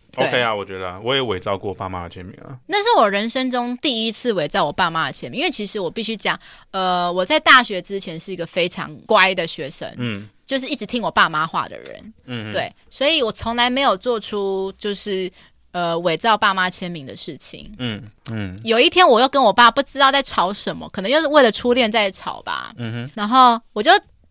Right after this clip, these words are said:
Speaker 1: 生气情况下就直接脱口而出说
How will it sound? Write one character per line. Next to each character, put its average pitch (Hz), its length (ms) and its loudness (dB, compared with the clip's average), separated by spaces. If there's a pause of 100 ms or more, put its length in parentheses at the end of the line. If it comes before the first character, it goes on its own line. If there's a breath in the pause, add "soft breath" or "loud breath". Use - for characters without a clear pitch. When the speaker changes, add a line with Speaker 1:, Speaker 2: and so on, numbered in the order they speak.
(160)
Speaker 1:
生 294 300 0
气 247 300 0
情 - 280 -6
况 240 160 4
下 240 120 2
就 247 80 -2
直 240 360 -6
接 262 200 4
脱 269 200 6
口 185 300 2
而 185 80 -2
出 233 180 -4
说 233 320 -2